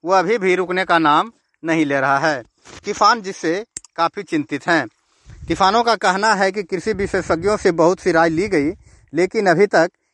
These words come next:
इस दिशा में कोई सार्थक पहल नहीं किया गया है। मैं कृषि विशेषज्ञों से आग्रह करना चाहूँगा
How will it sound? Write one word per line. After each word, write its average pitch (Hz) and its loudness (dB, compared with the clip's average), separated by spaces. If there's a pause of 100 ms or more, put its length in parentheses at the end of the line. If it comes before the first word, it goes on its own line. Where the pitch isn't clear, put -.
(100)
इस 175 -4
दिशा 180 0
में 190 -4
कोई 180 -2
सार्थक 165 -2 (380)
पहल 175 4
नहीं 147 0
किया 135 -2
गया 147 0
है। 156 0 (480)
मैं 208 -2
कृषि 214 -2
विशेषज्ञों 196 2
से 180 4 (720)
आग्रह 180 4
करना 196 0
चाहूँगा 180 2